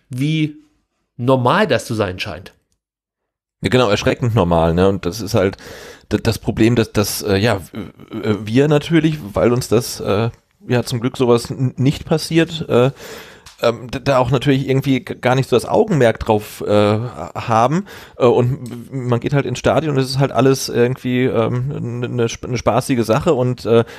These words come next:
Speaker 2: wenn man dann hört, wie vielen, äh, Frauen und dann vielleicht auch Männern, ähm, es dann anders ergeht, weil das, äh, Er-, Erlebnis im Stadion dann halt, ähm, ja,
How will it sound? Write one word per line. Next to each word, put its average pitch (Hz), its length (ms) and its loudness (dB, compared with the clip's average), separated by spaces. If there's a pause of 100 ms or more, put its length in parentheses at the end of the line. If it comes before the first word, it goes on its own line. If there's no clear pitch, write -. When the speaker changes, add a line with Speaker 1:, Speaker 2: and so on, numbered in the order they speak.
(140)
Speaker 2:
wenn 107 100 -2
man 110 100 2
dann 117 200 2
hört, 127 360 0
wie 127 120 -2
vielen, 127 520 0
äh, 101 220 0
Frauen 147 320 2
und 131 120 0
dann 120 160 0
vielleicht 120 300 -2
auch 104 80 -4
Männern, 131 400 2
ähm, 123 240 2 (360)
es - 360 -2
dann 110 400 -2 (240)
anders 170 400 2
ergeht, 113 400 0
weil 117 200 4
das, 120 180 -2
äh, - 40 -8
Er-, 104 720 2
Erlebnis 113 560 0
im 120 100 -8
Stadion 120 380 2
dann 117 180 2
halt, 110 320 0
ähm, 104 460 -2
ja, 98 280 0